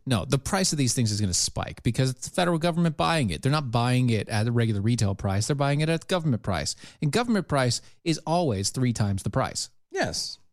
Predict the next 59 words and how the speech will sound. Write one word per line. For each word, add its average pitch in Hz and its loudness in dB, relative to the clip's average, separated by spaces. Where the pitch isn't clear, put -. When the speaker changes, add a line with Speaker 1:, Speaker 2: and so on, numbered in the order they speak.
Speaker 1:
Because 120 2
the 113 0
government 104 -2
can 107 2
afford 170 0
it. - -8
Speaker 2:
That's - -10
why 135 4
you 123 2
have 175 2
a - -2
ten 120 0
thousand 104 2
dollar 92 0
hammer. 85 -2
Speaker 1:
Right. 123 -2
Speaker 2:
In 120 2
the 120 4
military. 92 0
I've 113 0
seen 247 2
it. 95 -4
I've 185 2
seen 170 2
it. - -10
Speaker 1:
The 120 0
ten 139 2
thousand 135 0
dollar 131 2
hammer? 143 0
Speaker 2:
Ten 170 4
dollars, 180 2
thousand 156 0
dollar 147 2
hammer. 120 2
The 135 4
Speaker 1:
That 127 0
came 160 4
Speaker 2:
thirty 147 2
Speaker 1:
from, 143 2
that 135 2
came 139 2
from 139 0
Home 135 4
Depot? 151 0
Speaker 2:
The 92 -12
thirty 120 0
thousand 131 2
dollar 131 2
toilet 135 0
seats. 101 -2
I've 98 -2
seen 135 0
'em. 69 -6
Speaker 1:
That 113 -2
came 127 2
from 131 0
Walmart? 127 2
Speaker 2:
Yes. - 0